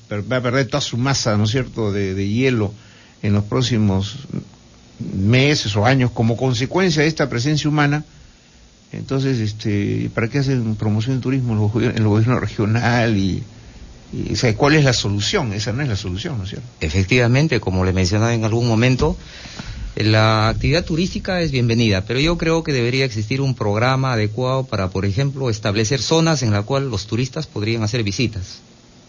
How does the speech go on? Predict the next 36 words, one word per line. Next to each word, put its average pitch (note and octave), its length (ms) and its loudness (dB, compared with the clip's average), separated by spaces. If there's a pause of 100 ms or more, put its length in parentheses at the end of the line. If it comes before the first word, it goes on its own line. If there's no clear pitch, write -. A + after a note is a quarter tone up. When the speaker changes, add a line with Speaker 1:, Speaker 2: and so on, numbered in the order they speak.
(200)
Speaker 2:
hasta G#2 240 0
cierto C3+ 260 2
punto C3+ 240 2
controladas, G2+ 800 0 (480)
y A2 100 0
además E3 300 2
de D#3+ 80 -2
cambiar C3+ 320 0
algunos C3+ 400 -2
temas B2 320 -4
de A2 100 -2
actitud G2+ 480 -4
de A#2 100 0
cómo D3+ 280 0
es B2+ 60 0
el B2 80 0
comportamiento G#2 640 0
de G#2+ 40 -4
los - 140 -6
turistas. - 480 -4
Speaker 1:
¿Y B2 60 -2
cuál D#3 160 4
es D3 60 4
el C#3 60 2
comportamiento? G#2 540 0 (340)
Speaker 2:
Eh, G#2+ 760 2 (220)
digamos, D3+ 840 0
Speaker 1:
Que A#2 120 0
dejan A2 240 4
Speaker 2:
un, E3 100 6
Speaker 1:
basura. C#3+ 540 2
Speaker 2:
un, E3 160 2 (180)
exactamente, G2+ 720 -2
un D#3+ 180 0
porcentaje C3 600 0
importante, F#3 760 -2